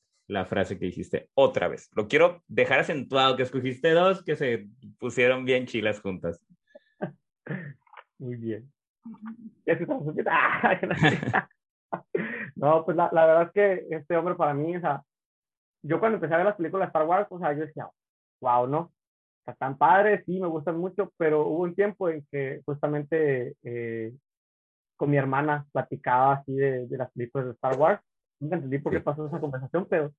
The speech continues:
Speaker 2: pero me
Speaker 1: Ajá.
Speaker 2: empieza a platicar mucho de, de, de, de cosas que yo, yo ignoraba de Star Wars, ¿no? El, el, el cómo crearon Star Wars, y yo así
Speaker 1: Ujú.
Speaker 2: como que, a la bestia, yo así como que tengo que averiguar todo, o sea, por detrás.
Speaker 1: Sí.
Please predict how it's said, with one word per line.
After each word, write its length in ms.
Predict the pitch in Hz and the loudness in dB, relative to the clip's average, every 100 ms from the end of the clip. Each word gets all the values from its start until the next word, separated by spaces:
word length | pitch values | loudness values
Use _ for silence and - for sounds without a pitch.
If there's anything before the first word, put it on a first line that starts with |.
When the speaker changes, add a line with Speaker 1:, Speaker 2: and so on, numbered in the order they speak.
| _ _ - | _ _ 0
Speaker 2:
pero 140 | 151 | 4
me 40 | 156 | 4
Speaker 1:
Ajá. 60 | 147 | 2
Speaker 2:
empieza 220 | 143 170 | 2 0
a 40 | |
platicar 400 | 175 156 143 147 156 | -2 -6 -2 0 0
mucho 400 | 156 165 160 170 | -2 -4 -2 0
de, 180 | 147 | 0
de, 240 | 135 135 151 | 0 -4 -4
de, 220 | 143 143 | -6 -4
de 200 | 139 139 | -2 -4
cosas 220 | 143 147 180 | -2 -6 -4
que 100 | 147 | -4
yo, 200 | 143 151 - | -2 -2 -2
yo 120 | 147 | -6
ignoraba 460 | 143 165 165 135 156 | -2 2 4 6 4
de 60 | |
Star 180 | 147 156 | 4 0
Wars, 260 | 139 131 143 | 2 0 -2
¿no? 160 | 156 | -6
El, 120 | 151 156 | -6 -6
el, 140 | 135 - | -10 -10
el 180 | 127 139 _ | -12 -12 _
cómo 260 | - 139 147 | -10 -6 -4
crearon 420 | 151 123 131 156 | -2 2 2 0
Star 240 | 143 139 131 | -4 -6 -2
Wars, 240 | 151 165 - | -4 -4 -8
y 80 | |
yo 80 | 131 | -10
así 80 | 131 | -6
Speaker 1:
Ujú. 80 | 113 | -6
Speaker 2:
como 140 | 117 | -8
que, 100 | - _ _ _ _ _ _ _ _ _ - | -12 _ _ _ _ _ _ _ _ _ -16
a 60 | |
la 100 | 107 | -14
bestia, 300 | 98 127 - | -12 -12 -8
yo 120 | 123 120 | -8 -8
así 160 | 123 | -10
como 160 | 120 113 | -10 -10
que 80 | 123 | -10
tengo 140 | 123 | -8
que 60 | 123 | -4
averiguar 440 | 127 117 113 113 - | -2 0 -2 -2 -6
todo, 400 | 104 113 113 123 | -8 -4 -4 -6
o 60 | - | -10
sea, 160 | 113 - | -12 -10
por 140 | 123 | -6
detrás. 380 | 113 - 104 110 | -6 -6 -8 -8
Speaker 1:
Sí. 300 | 80 53 - | -10 -18 -20